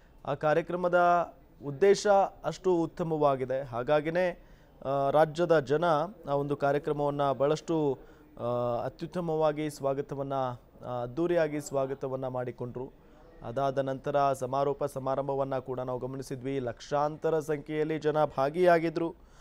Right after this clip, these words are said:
ಆ ಕಾರ್ಯಕ್ರಮದ ಯಶಸ್ಸಿನಲ್ಲಿರುವಂಥ, ಆ, ದಳಪತಿಗಳು ಈಗ ಮತ್ತೊಂದು ಕಾರ್ಯಕ್ರಮವನ್ನ ಹಮ್ಮಿಕೊಂಡಿದ್ದಾರೆ. ಅದು ಬೆಂಗಳೂರಿಗೆ ಸೀಮಿತವಾಗಿರುವಂಥ ಕಾರ್ಯಕ್ರಮ ಜನತಾ ಮಿತ್ರ.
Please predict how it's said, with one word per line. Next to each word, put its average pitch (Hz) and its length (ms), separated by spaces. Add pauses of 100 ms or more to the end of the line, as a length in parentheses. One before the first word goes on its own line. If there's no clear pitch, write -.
(200)
ಆ 135 120
ಕಾರ್ಯಕ್ರಮದ 220 600
ಯಶಸ್ಸಿನಲ್ಲಿರುವಂಥ, 214 1300
ಆ, 139 1300
ದಳಪತಿಗಳು 156 880
ಈಗ 180 140
ಮತ್ತೊಂದು 247 580
ಕಾರ್ಯಕ್ರಮವನ್ನ 160 720
ಹಮ್ಮಿಕೊಂಡಿದ್ದಾರೆ. 139 800 (380)
ಅದು 247 240
ಬೆಂಗಳೂರಿಗೆ 226 1040
ಸೀಮಿತವಾಗಿರುವಂಥ 156 840
ಕಾರ್ಯಕ್ರಮ 135 560
ಜನತಾ 240 560
ಮಿತ್ರ. 190 360